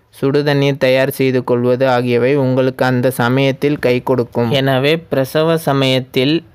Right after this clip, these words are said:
நிறைய சுடு தண்ணீர், நிறைய லிட்டர் தேவைப்படும் என்பதை புரிந்து கொண்டு, அதற்கேற்ப நீங்கள் தயாராகி கொள்ள வேண்டும். சாதாரண கேஸ் அடுப்பின் மூலம் அவ்வளவு சுடு நீரை உடனடியாக தயார் செய்ய முடியாது என்பதை யோசித்து,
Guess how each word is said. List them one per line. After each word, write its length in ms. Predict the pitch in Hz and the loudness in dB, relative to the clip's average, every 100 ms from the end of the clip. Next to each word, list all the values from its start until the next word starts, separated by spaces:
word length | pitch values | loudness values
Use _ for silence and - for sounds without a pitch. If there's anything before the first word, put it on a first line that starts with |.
| - | -16
நிறைய 440 | - 135 147 165 170 | -4 0 2 2 0
சுடு 320 | 165 143 156 | -2 -2 0
தண்ணீர், 420 | 151 151 147 151 | 0 2 0 0
நிறைய 400 | 247 127 139 151 | 0 0 2 2
லிட்டர் 480 | 143 135 - 139 143 | 2 -2 0 -2 0
தேவைப்படும் 640 | 131 131 135 131 131 131 131 | 0 2 0 0 0 2 2
என்பதை 420 | 123 123 123 123 | 0 2 0 0
புரிந்து 460 | - 127 135 131 | 0 0 2 0
கொண்டு, 480 | 123 123 117 123 156 - - - - | 0 -2 2 0 0 -6 -20 -20 -4
அதற்கேற்ப 760 | 123 135 135 139 147 156 151 | -2 0 0 0 0 0 0
நீங்கள் 400 | 139 127 131 139 | 2 2 2 0
தயாராகி 640 | 131 120 135 139 135 135 | 2 2 2 2 0 -2
கொள்ள 380 | 135 120 120 123 | -2 0 2 2
வேண்டும். 500 | 123 117 113 117 113 - - - - | 2 0 0 -2 -4 -12 -20 -20 -20
சாதாரண 720 | - 127 135 147 151 160 160 | -2 0 2 2 2 2 0
கேஸ் 400 | 139 139 160 185 | 2 0 2 0
அடுப்பின் 460 | 143 127 139 139 | 0 0 0 0
மூலம் 400 | 135 135 135 147 | 2 2 2 2
அவ்வளவு 560 | 135 123 135 139 139 135 | 2 2 2 2 2 -2
சுடு 340 | - 135 143 | -2 -2 0
நீரை 360 | 143 135 135 135 | 2 2 2 2
உடனடியாக 800 | 135 131 135 135 135 135 135 143 | 2 2 2 0 2 2 2 2
தயார் 360 | 143 123 131 135 | 2 2 2 0
செய்ய 340 | 127 123 127 | -2 0 2
முடியாது 540 | 127 120 123 120 117 | 2 2 2 2 2
என்பதை 460 | 123 120 120 120 135 | 0 0 0 2 2
யோசித்து, 840 | 123 127 139 139 135 117 120 151 | 2 2 0 -4 -2 0 2 0